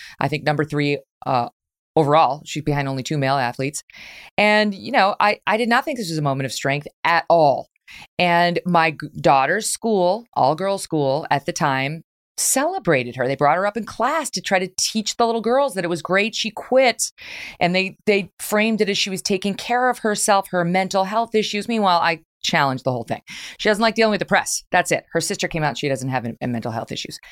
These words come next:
So this is my own take on it. So, uh, my daughter raises how she's like this, this heroine, this Naomi Osaka for having taken, and I said, "No. You know who's a heroine? Malala Yousafzai."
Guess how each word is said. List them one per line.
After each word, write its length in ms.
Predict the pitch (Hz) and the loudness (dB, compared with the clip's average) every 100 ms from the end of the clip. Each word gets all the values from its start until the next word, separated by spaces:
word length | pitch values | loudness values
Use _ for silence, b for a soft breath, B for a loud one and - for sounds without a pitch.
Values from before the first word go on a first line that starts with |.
| B - | B -2
So 100 | 262 | 0
this 100 | 302 | 2
is 60 | |
my 140 | 311 262 | 2 2
own 140 | 240 | 0
take 180 | 202 147 | 0 0
on 100 | 120 | -2
it. 60 | - _ B B B | -8 _ B B B
So, 300 | - 220 - - | 0 2 2 0
uh, 60 | |
my 160 | 220 220 | 2 2
daughter 420 | 214 240 330 330 | 2 0 0 -2
raises 460 | 226 214 262 208 156 | -2 -4 -2 -6 -4
how 200 | 151 165 | 0 0
she's 300 | - 190 170 | -2 -8 -2
like 220 | 180 170 | -2 -2
this, 160 | 170 - | -10 -8
this 160 | 156 160 | -6 -6
heroine, 540 | - 269 285 175 139 | -2 0 2 0 -2
this 200 | 147 - | -6 -2
Naomi 380 | 160 147 151 151 | -2 0 0 0
Osaka 460 | 147 - 180 - 156 | -2 0 0 0 0
for 140 | 151 | 0
having 220 | 139 139 | -2 -4
taken, 260 | 139 143 143 - | -6 -6 -4 -4
and 120 | 165 | -2
I 100 | 165 | -4
said, 300 | 160 160 151 | -4 -4 -4
"No. 480 | 165 175 151 131 - B B B B - | -4 -2 -2 -4 -10 B B B B -2
You 100 | 180 | 2
know 340 | 214 277 320 | 2 2 -2
who's 200 | - 247 | -6 -4
a 40 | 233 | -4
heroine? 540 | 190 190 190 196 202 _ B B _ 175 | -2 0 0 0 -4 _ B B _ 2
Malala 480 | 185 185 202 220 202 | 4 6 6 4 0
Yousafzai." 720 | 190 190 196 147 165 147 117 | -4 -2 -2 0 0 0 -2